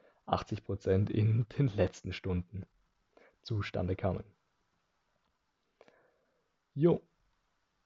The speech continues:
Und wir kommen zum letzten Arbeitstag für diese Episode, der siebenunddreißigste. Das Bild zeigt mich draußen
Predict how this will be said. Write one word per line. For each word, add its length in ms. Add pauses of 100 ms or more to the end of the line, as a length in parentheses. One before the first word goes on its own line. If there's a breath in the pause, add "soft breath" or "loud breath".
(1400)
Und 420
wir 200
kommen 400
zum 580 (640)
letzten 760
Arbeitstag 920
für 100
diese 260
Episode, 680 (320)
der 100
siebenunddreißigste. 1120 (920 soft breath)
Das 140
Bild 220
zeigt 240
mich 240 (140)
draußen 600